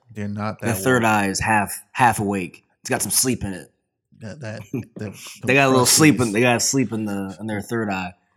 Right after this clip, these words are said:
Speaker 1: You ever been awake so long that your eyes started to, to get crusty while you were awake?
Speaker 2: Yeah, well, that happens dub, like, all the time because of, uh, I have contacts,
Speaker 1: Oh,
Speaker 2: too.
Speaker 1: okay.
Speaker 2: So, like, sometimes if I'll sleep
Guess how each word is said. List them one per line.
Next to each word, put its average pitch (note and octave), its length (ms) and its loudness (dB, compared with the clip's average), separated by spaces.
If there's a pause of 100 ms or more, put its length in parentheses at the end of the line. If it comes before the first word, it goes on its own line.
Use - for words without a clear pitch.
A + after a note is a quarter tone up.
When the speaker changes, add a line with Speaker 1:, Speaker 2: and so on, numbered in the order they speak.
(640)
Speaker 1:
You D3+ 160 -2
ever G3 140 -4
been E3 140 -2
awake C3 280 -4
so C3+ 160 -4
long B2+ 280 -4
that A#2 140 -8
your A2 80 -4
eyes G#2+ 220 -4
started A2 240 -6
to, G2 240 -8 (380)
to F#2+ 280 -6 (1300)
get A2 200 -8
crusty G#2+ 420 -12
while G2 200 -8
you G2 100 -10
were G2 80 -8
awake? G2 300 -10 (260)
Speaker 2:
Yeah, A#2 300 2
well, F#2+ 320 -4
that B2 100 2
happens C3+ 260 -2
dub, G2+ 380 -4 (180)
like, F#2+ 160 -8
all G#2+ 260 -4
the G2+ 60 -8
time G#2+ 160 -6
because F#2 300 -8
of, F2 180 -12
uh, E2+ 300 -14 (320)
I - 40 -4
have - 100 -6
contacts, F2 520 -14 (220)
Speaker 1:
Oh, G#2+ 260 -6
Speaker 2:
too. G#2 140 -8
Speaker 1:
okay. F2 260 -10
Speaker 2:
So, A#2+ 200 -2
like, G2 300 -2 (520)
sometimes C3 240 -4
if G#2 40 -8
I'll G#2 140 -4
sleep A2+ 400 -4